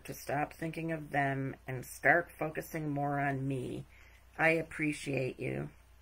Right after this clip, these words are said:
In fact, this person just liked one of my posts today. Um, that was a great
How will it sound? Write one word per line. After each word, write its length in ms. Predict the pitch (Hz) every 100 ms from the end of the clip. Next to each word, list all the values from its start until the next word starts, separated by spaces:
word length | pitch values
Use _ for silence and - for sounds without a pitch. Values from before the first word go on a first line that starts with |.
| - - - -
In 60 |
fact, 300 | 170 165 160
this 180 | 185 180
person 680 | - 196 185 - 170 160 160 - - - - -
just 440 | 156 147 - -
liked 500 | - 151 147 151 -
one 200 | 151 147
of 160 | 143 151
my 480 | 147 147 143 135 139 - - - -
posts 460 | - 160 156 -
today. 520 | - - 135 127 131 143 - - - - - - - - - - - - - - -
Um, 540 | 147 143 139 127 131 - - - - - - - - - - - - - - - - - - - - - - - - -
that 140 | 156
was 140 | 147
a 80 | 160
great 160 | 151